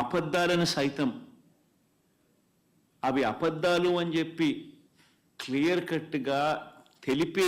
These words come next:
విషయంగా, తెలిసేట్టుగా సాక్షాత్తు టీటీడీ ఈఓ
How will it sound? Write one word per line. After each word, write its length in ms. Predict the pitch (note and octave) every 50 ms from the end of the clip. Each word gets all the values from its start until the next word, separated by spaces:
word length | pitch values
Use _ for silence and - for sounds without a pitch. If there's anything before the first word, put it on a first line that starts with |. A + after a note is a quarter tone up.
| E3 D#3+
విషయంగా, 560 | D#3+ - - D3 C3+ B2+ A#2+ A2 G#2+ A2 G2+ - - - _ _ _ _ _ _ _ _ _ _ _ _ _ _ _ _ _ _ -
తెలిసేట్టుగా 840 | - C#3 C#3 F3+ E3+ - - G3+ F#3 E3 F#3 - D3 A#2+ B2 A2 - - - - - _ _ _ _ _ _ _ _ _ _ _ _ _ _ _ _ _ _ _ _ _ _ _ -
సాక్షాత్తు 840 | - - - B2+ C3 D#3+ - - - - E3+ E3+ E3+ E3+ - - E3+ E3+ - -
టీటీడీ 500 | E3+ F3 E3+ - - F#3 F3+ D#3+ C#3 C3 C3+ C#3+ D3+ D#3
ఈఓ 200 | E3 D#3 D3+